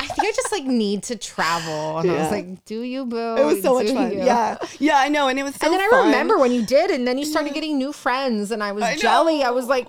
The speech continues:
Speaker 2: I know.
Speaker 1: "Why is Tori at the beach with her new nicu nurse friends from another hospital?" I'm so
Speaker 2: I know.
Speaker 1: jelly. But then you came back to us.
Speaker 2: I know, I did. Yeah, so I did, um, some travel in L A and Orange County, and
Speaker 1: I never thought you'd come back.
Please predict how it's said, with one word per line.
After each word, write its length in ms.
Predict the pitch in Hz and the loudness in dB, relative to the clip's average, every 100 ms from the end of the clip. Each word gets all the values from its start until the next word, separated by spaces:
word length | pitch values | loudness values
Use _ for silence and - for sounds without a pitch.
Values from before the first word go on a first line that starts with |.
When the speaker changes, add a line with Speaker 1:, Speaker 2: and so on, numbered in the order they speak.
| - | -10
Speaker 2:
I 140 | 160 | -14
know. 300 | 143 - - | -12 -12 -10
Speaker 1:
"Why 160 | - 233 | 0 0
is 160 | 302 - | 0 -4
Tori 220 | 349 320 | -4 -4
at 80 | 320 | -4
the 80 | |
beach 340 | 226 208 233 233 | -4 -4 -8 -6
with 140 | 226 | -6
her 120 | 247 | -4
new 220 | 226 214 214 | -2 -2 -2
nicu 320 | 208 220 214 | -4 -8 -2
nurse 380 | 202 202 202 - | 0 0 -4 -4
friends 340 | 247 185 214 | -4 -4 -8
from 160 | - 214 | -10 -10
another 320 | 208 214 - | -10 -10 -10
hospital?" 760 | 233 - - - - - - - | -6 -6 -6 -14 -12 -10 -10 -10
I'm 60 | - - - | -10 -8 -10
so 180 | - 605 | -2 2
Speaker 2:
I 60 | 508 | 2
know. 60 | 508 | 2
Speaker 1:
jelly. 380 | 466 453 240 233 | 2 2 0 -2
But 100 | 285 | -4
then 100 | 440 | -2
you 100 | 453 | 0
came 180 | 466 427 | -2 -2
back 300 | 370 381 - | -2 -2 -6
to 80 | 392 | -4
us. 340 | 349 320 302 311 | -2 0 0 0
Speaker 2:
I 20 | |
know, 180 | 247 311 | -2 -2
I 100 | - | -4
did. 440 | 233 233 180 - | -4 -2 -4 -6
Yeah, 300 | - 247 311 220 | -2 2 2 2
so 140 | 233 | 0
I 60 | 233 | 2
did, 260 | 240 233 - | 2 0 0
um, 260 | 202 190 | -2 -2
some 140 | 196 185 | -6 -4
travel 240 | 208 202 | -2 0
in 80 | 190 | -2
L 160 | 190 | -2
A 80 | 190 | -2
and 80 | 190 | -4
Orange 220 | 180 180 | -4 -6
County, 520 | 214 175 185 196 220 - | -6 -6 -4 -6 -8 -8
and 540 | 175 185 185 185 175 175 | -6 -4 -4 -4 -6 -6
Speaker 1:
I 80 | 247 | -4
never 240 | 240 208 | -4 -4
thought 220 | 202 156 | -6 -8
you'd 100 | 151 | -10
come 140 | 156 147 | -14 -14
back. 380 | 156 147 - | -12 -12 -14